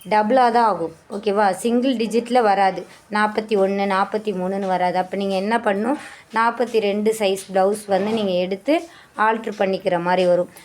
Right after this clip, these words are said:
ஒருவேளை இப்போ நாற்பத்தி ஒன்றுங்கிறது, ஆ, இப்போ இந்த இடம் டோட்டல் வந்து நம்மளுக்கு, ஆ, முப்பத்தி ஒன்றரை வருது அப்படின்னா, ஓகேவா? just run டோட்டலாக வந்து முப்பத்தி ரெண்டு வருதுன்னா, நீங்கள் ஹாஃப் இன்ச் வந்து ப்ளஸ் பண்ணி முப்பத்தி ரெண்டு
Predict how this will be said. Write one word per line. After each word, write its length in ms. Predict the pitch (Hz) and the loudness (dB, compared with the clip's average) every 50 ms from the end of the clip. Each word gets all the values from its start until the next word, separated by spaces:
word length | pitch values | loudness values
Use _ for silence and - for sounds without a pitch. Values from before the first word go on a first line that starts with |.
| - - _ - | -20 -20 _ -2
ஒருவேளை 440 | - 233 240 247 233 247 254 277 262 | 2 2 4 4 4 2 2 2 0
இப்போ 140 | 247 240 220 | 0 0 0
நாற்பத்தி 500 | 208 208 208 220 240 - 254 240 247 220 | 0 2 0 0 2 0 -2 0 0 0
ஒன்றுங்கிறது, 1000 | 196 202 208 220 226 240 240 233 214 202 190 190 185 180 175 185 196 233 285 294 - - - _ - - - - - - 208 | 2 2 2 2 2 2 2 2 2 2 2 2 2 2 0 0 2 2 0 -2 -6 -16 -20 _ -20 -20 -20 -18 -12 -6 -2
ஆ, 260 | 202 196 196 196 196 | 0 0 0 0 -2
இப்போ 240 | - - - - 220 | -4 -6 -4 -2 -2
இந்த 200 | 214 214 214 220 | 0 0 0 0
இடம் 240 | 214 226 247 240 | 2 0 0 0
டோட்டல் 320 | 240 233 233 233 233 226 220 | 2 2 2 2 2 2 2
வந்து 220 | 196 196 208 220 | 2 2 0 0
நம்மளுக்கு, 580 | 226 214 202 190 196 196 196 - 269 294 320 - - - _ _ _ _ _ - 285 - | 0 0 0 0 -4 -4 -2 -2 -2 -2 -2 -6 -14 -20 _ _ _ _ _ -14 -10 -6
ஆ, 260 | 190 190 190 190 190 | -4 -4 -2 -2 -2
முப்பத்தி 680 | 190 202 214 214 214 - 262 254 247 - - - 262 262 | -2 -2 -4 -4 -4 0 0 0 0 -2 -6 -2 0 2
ஒன்றரை 600 | 233 214 214 214 214 226 220 226 220 190 202 202 | 2 4 2 2 2 2 2 2 4 4 4 2
வருது 140 | 208 214 214 | 2 2 2
அப்படின்னா, 760 | 226 220 202 175 175 190 180 175 175 175 185 202 247 302 311 - - _ _ _ - - _ _ - | 2 0 0 0 -2 -2 -2 -2 -2 -2 0 0 0 -2 -2 -4 -16 _ _ _ -20 -20 _ _ -8
ஓகேவா? 380 | 208 202 208 208 202 208 202 196 | -8 -6 -4 -2 0 2 2 0
just 160 | 185 196 190 190 - | 0 -4 -6 -4 -4
run 220 | 233 220 214 208 208 208 | -2 -2 -2 -2 -2 -2
டோட்டலாக 460 | 208 202 214 208 208 214 202 208 214 | 0 0 0 0 0 0 2 2 2
வந்து 200 | 208 196 208 226 | 2 0 0 -2
முப்பத்தி 380 | 240 226 - 226 220 220 220 202 | -2 -2 -2 -2 -2 0 0 0
ரெண்டு 360 | 190 185 196 214 208 208 196 | 0 0 0 0 0 0 0
வருதுன்னா, 300 | 175 170 196 233 277 285 | 0 -2 0 2 2 4
நீங்கள் 300 | 277 240 220 214 208 196 | 4 2 2 0 0 0
ஹாஃப் 300 | 196 202 220 220 214 - | 2 2 0 0 0 0
இன்ச் 360 | 214 214 220 247 240 - 240 | -2 0 0 -2 -4 -4 -2
வந்து 260 | 208 202 202 208 247 | -2 -2 0 0 0
ப்ளஸ் 340 | - - 233 208 208 202 208 | 0 0 0 0 0 0 -4
பண்ணி 400 | - - 214 214 220 277 - - - - - - - - _ - | -2 -2 0 0 0 0 -2 -4 -12 -20 -20 -20 -20 -20 _ -8
முப்பத்தி 480 | - 220 226 226 - 262 247 247 254 226 | -4 -4 -4 0 2 0 2 2 2 2
ரெண்டு 360 | 202 208 208 214 214 226 | 2 2 0 0 -2 -2